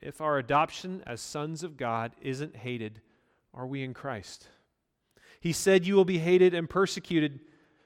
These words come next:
because he was hated and persecuted. He told us, "Remember, I told you these things when this happens to those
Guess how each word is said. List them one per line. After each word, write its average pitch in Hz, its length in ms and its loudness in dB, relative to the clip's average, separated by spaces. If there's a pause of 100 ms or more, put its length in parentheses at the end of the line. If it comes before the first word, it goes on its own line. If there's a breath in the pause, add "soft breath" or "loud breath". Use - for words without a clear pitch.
because 175 320 2
he 196 320 2
was 165 200 0
hated 135 300 2
and 117 120 -4
persecuted. 113 600 -6 (420 soft breath)
He 165 120 -2
told 185 280 2
us, 175 200 -2 (160 loud breath)
"Remember, 160 760 2
I 147 180 2
told 180 440 2
you 180 120 -4
these 143 220 -6
things 139 320 -4
when 147 100 -6
this 147 180 -4
happens 165 500 -6
to 170 120 -4
those 160 480 2